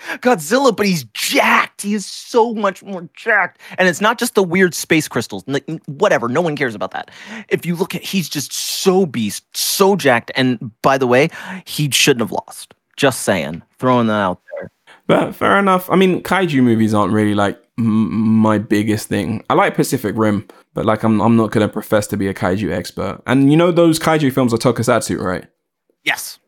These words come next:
Speaker 1: Yes, I do.
Speaker 2: Yeah, okay, cool. When it comes to Toku, I'm more into the Henshin Hero stuff.
Speaker 1: Mm-hmm.
Speaker 2: So, like, your Kamen Riders, your Super Sentais, your Ultramans, that sort of stuff.
Speaker 1: I am, I am a kaiju consumer.
Speaker 2: Ultraman is kind of technically a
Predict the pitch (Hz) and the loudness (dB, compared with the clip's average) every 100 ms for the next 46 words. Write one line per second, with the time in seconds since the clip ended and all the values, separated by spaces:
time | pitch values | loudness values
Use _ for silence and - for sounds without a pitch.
0 | _ - 117 117 110 101 - 101 104 - | _ -8 -6 0 0 -2 -6 -4 -2 -2
1 | 95 - - 113 143 151 151 131 120 123 | -4 -6 -8 0 0 2 2 2 2 2
2 | 117 107 113 113 110 107 107 104 - 110 | 2 2 4 4 2 0 0 0 0 0
3 | 104 98 - - 80 - _ _ 151 165 | 0 0 -4 -8 -8 -12 _ _ -2 0
4 | 214 73 67 101 _ - 87 - 117 120 | 0 0 -2 -4 _ -2 -2 0 2 4
5 | 117 113 110 107 107 104 107 - 104 92 | 4 4 4 4 2 2 -2 -2 -4 -2
6 | - 101 110 104 101 107 101 101 98 95 | -2 -2 -2 -2 -2 -2 0 0 0 -2
7 | 95 98 98 - _ _ _ _ - - | -2 -2 -4 -6 _ _ _ _ -6 -4
8 | - - - 120 92 - _ _ - 101 | -4 -8 -8 -8 -8 -12 _ _ -2 0
9 | 98 95 92 - 101 104 98 92 98 - | 0 0 -4 -4 -2 0 0 -2 -6 -10
10 | _ - 104 104 104 104 - 107 107 120 | _ -4 0 0 0 -2 0 2 2 0
11 | - - _ - 147 156 139 127 123 - | -8 -14 _ 0 0 2 2 4 2 0
12 | - 117 120 117 - 113 90 110 120 113 | 0 2 4 2 0 -6 -6 -4 0 2
13 | 107 | 0